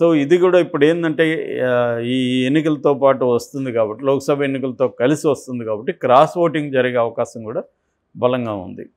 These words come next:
So అందుకని కూడా బీజేపీ తెలుగుదేశంతో పొత్తులో ఉన్నప్పుడు ఎంపీ సీట్లు మినిమం ఏడు ఇవ్వకపోతే మేము ఒప్పుకోమన్న పద్ధతిలో మాట్లాడుతున్నారు.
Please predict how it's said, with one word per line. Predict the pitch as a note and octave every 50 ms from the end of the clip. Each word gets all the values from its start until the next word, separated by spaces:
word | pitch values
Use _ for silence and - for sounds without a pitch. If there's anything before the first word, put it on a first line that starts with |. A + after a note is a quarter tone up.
| _ _ _ _ _ _ _ _ _ - -
So | E3 D3+
అందుకని | C3+ B2 C3+ D3+ D#3+ D#3+ F3 D#3+ D#3+ E3+
కూడా | E3 E3 E3 E3 E3+ E3+ E3
బీజేపీ | - - C#3 C3 C#3+ D3+ D3 - - C#3 C#3 C#3 C#3
తెలుగుదేశంతో | B2+ C#3 - C3 B2+ C3+ C#3 C3 C3+ C3 B2 - C3+ B2 G#2 C3
పొత్తులో | G#2+ - C3 A#2+ G2 - B2+ B2+ B2
ఉన్నప్పుడు | A#2 A#2+ A#2+ A#2 A#2 D3+ D3+ E3+ E3+ C3+ A2 B2 D#3 D3+
ఎంపీ | C3+ B2 C3 C#3 C#3+ G3+
సీట్లు | E3+ - F3 E3 C3+ D3 C#3+ C#3+ C#3+ C3+
మినిమం | B2+ A#2+ B2 C3+ D3 D#3 D#3 D#3 D3
ఏడు | C3+ B2+ C3 C3 C3
ఇవ్వకపోతే | C3+ C3 B2 A#2+ A#2+ B2 C3 B2 B2 A#2+ B2+ B2 - B2
మేము | A#2 A#2 A#2 A#2 A#2 A#2
ఒప్పుకోమన్న | A2 - _ - C3 B2+ B2 B2 B2+
పద్ధతిలో | G#2+ A#2+ A2+ A2+ B2+ A#2+ C3 C#3+ D3
మాట్లాడుతున్నారు. | D3 B2+ A#2 G#2+ - A2+ A2 G2 - - G#2+ G#2 G2 F#2 F#2+